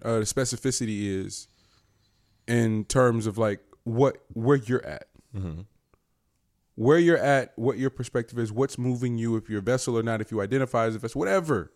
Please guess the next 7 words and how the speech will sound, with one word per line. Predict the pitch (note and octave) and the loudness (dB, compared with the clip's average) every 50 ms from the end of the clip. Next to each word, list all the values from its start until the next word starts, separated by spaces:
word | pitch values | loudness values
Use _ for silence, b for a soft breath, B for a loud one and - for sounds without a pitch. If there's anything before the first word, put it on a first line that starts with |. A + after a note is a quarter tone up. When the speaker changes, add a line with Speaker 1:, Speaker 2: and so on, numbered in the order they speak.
| _ - | _ -10
Speaker 2:
Mm-hmm. | G#2+ G2 F#2 F2 E2+ - _ _ _ | -10 -8 -8 -10 -12 -16 _ _ _
Speaker 1:
But | - A#2+ | -4 0
where | A#2 B2+ A#2+ | 0 0 2
you're | A#2+ C#3 D3+ C3+ A#2 | 2 2 4 4 2
at | A2 - - _ _ B B B B B B _ _ _ _ _ _ _ _ _ _ _ _ _ _ _ _ _ _ _ _ B B B B B B B _ | 0 -2 -6 _ _ B B B B B B _ _ _ _ _ _ _ _ _ _ _ _ _ _ _ _ _ _ _ _ B B B B B B B _
and | A#2+ A#2+ A2+ A2 | 0 0 0 2
how | A#2+ B2 A2 A2+ A2+ A2 G#2+ G#2 G2 G#2+ | 2 2 4 4 4 4 4 2 0 -4